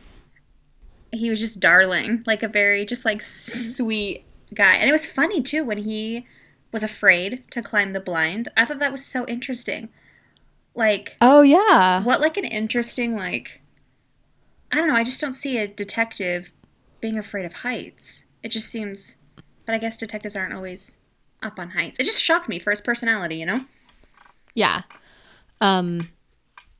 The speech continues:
Speaker 2: right. And I think, and I wonder how old he really is. I mean, he, it's kinda,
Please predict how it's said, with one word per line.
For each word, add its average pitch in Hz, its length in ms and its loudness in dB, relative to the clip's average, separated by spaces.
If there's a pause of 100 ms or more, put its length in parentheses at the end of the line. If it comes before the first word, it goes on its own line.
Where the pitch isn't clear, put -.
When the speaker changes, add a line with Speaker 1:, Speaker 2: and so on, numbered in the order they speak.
(120)
Speaker 2:
right. 240 240 6
And 220 260 4
I 262 100 8
think, 349 400 0
and 262 80 6
I 302 80 8
wonder 381 280 4
how 311 160 4
old 214 220 0
he 262 100 -8
really 277 240 0
is. 277 280 0
I 254 60 2
mean, 262 160 4
he, 269 340 2
it's 247 120 -2
kinda, 339 340 -2